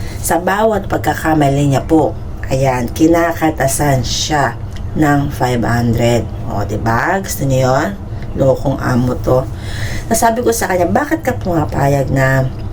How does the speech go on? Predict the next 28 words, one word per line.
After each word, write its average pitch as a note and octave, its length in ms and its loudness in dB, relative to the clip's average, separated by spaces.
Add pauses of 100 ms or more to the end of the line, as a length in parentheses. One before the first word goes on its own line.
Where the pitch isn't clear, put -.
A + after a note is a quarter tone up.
(540)
kinakaltasan D#3 800 2
ka C#3+ 80 2
ng C#3+ 140 2
five C3+ 160 0
hundred D3+ 320 2
sa C3+ 120 -2
bawat C3 240 0
pagkakamali B2+ 640 0
mo?" F3 360 2 (440)
Sabi B2 360 0
niya, C3 280 2 (560)
"Hindi D#3+ 160 2
ko F3 160 2
po F3 120 0
alam, D#3 360 4
te," F3 360 4
sabi A2+ 280 0
niya G#2 80 0
sa - 140 -2 (100)
akin. A#2 400 -2
And G3 160 2
then, A#3+ 160 4
ayun C4+ 240 4
nga, A3+ 120 2
at A3 120 -2
hindi A3 400 4
lang F#3 160 2
yan. F#3 220 4